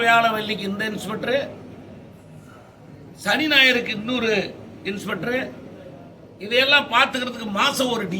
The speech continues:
எஸ் பி, அவங்க மூலமா தான் இது போகணும்னு சொல்லி ஒரு சார்ட் போட்டே போறோம். இதெல்லாம் நடந்துகிட்டு இருக்கு, கேட்பார் இல்ல. அதனால ஒரு இல்லீகல் கவர்மெண்ட்னா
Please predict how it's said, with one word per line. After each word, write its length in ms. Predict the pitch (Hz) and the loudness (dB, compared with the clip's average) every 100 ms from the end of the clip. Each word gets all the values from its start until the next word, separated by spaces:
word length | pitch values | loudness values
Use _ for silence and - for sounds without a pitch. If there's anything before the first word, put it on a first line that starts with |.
| 196 | 0
எஸ் 120 | 175 - | 0 -2
பி, 100 | 240 262 - - - - - - - - - - - 202 | -4 -4 -10 -16 -16 -16 -16 -18 -18 -20 -20 -18 -6 -4
அவங்க 220 | 277 269 | -2 -2
மூலமா 280 | 277 285 277 269 | 0 0 0 4
தான் 120 | 285 | 6
இது 80 | 247 214 | 6 2
போகணும்னு 420 | 240 240 233 226 175 | 0 0 -2 -6 0
சொல்லி 240 | 220 196 170 202 202 - - - - | 2 2 0 -2 -6 -12 -16 -14 -6
ஒரு 80 | 226 - - | -4 -2 2
சார்ட் 440 | 240 320 349 - 285 | 4 6 4 2 -4
போட்டே 260 | 254 254 285 - | 0 4 4 4
போறோம். 240 | 214 - - - - - - - - - - - - - - | 0 0 -10 -18 -18 -18 -18 -18 -18 -18 -18 -18 -16 -16 -14
இதெல்லாம் 320 | - 254 311 277 | -6 -2 0 0
நடந்துகிட்டு 340 | 277 294 - | -2 -4 -8
இருக்கு, 180 | - - - - - - - - - - - - - - - 214 | -12 -16 -20 -20 -20 -20 -20 -20 -20 -20 -20 -20 -20 -20 -18 -12
கேட்பார் 480 | 240 - 220 202 165 | -12 -2 2 2 2
இல்ல. 140 | 151 - - - - - - - - - - - - - | -6 -10 -16 -20 -20 -20 -20 -20 -20 -20 -20 -20 -14 -4
அதனால 260 | 220 285 277 247 247 - 170 | 0 4 6 6 2 -2 -8
ஒரு 120 | 175 185 233 | -8 -4 -4
இல்லீகல் 600 | 302 349 349 262 285 214 | 0 4 4 6 4 4
கவர்மெண்ட்னா 640 | 240 233 220 202 185 185 | 2 2 0 -4 -2 -2